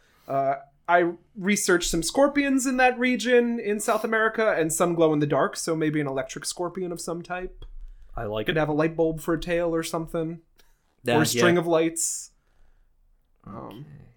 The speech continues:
Speaker 1: thought that'd be fun. I like the butterfly Pokemon, so there's this butterfly called an Amber Phantom Butterfly, which is translucent, so it could be a ghost butterfly type.
Speaker 2: Very good.
Speaker 1: Maybe it can evolve from our regional,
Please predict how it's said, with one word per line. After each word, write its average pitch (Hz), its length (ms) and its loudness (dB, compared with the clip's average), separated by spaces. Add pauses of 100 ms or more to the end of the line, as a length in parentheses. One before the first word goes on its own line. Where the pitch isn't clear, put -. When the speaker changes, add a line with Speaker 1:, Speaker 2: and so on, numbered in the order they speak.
Speaker 1:
thought 151 120 -18
that'd 127 140 -12
be 151 100 -12
fun. 262 640 -4
I 160 220 6
like 165 260 4
the 165 80 0
butterfly 285 400 6
Pokemon, 269 580 2
so 170 220 0
there's 156 320 0
this 147 140 -6
butterfly 160 480 0
called 147 500 -4
an 156 100 -6
Amber 151 400 -2
Phantom 208 420 -4
Butterfly, 202 580 -2 (340)
which 151 220 -2
is 147 160 -2
translucent, 202 840 0
so 147 200 -2
it 139 80 -6
could 156 100 -6
be 143 200 -4
a 135 200 -6
ghost 156 360 -6
butterfly 190 480 -6
type. 196 360 -10 (1400)
Speaker 2:
Very 113 360 -8
good. 185 280 -6 (420)
Speaker 1:
Maybe 151 220 0
it 147 60 2
can 160 120 -2
evolve 143 360 4
from 143 160 0
our 135 460 -2 (120)
regional, 143 800 -2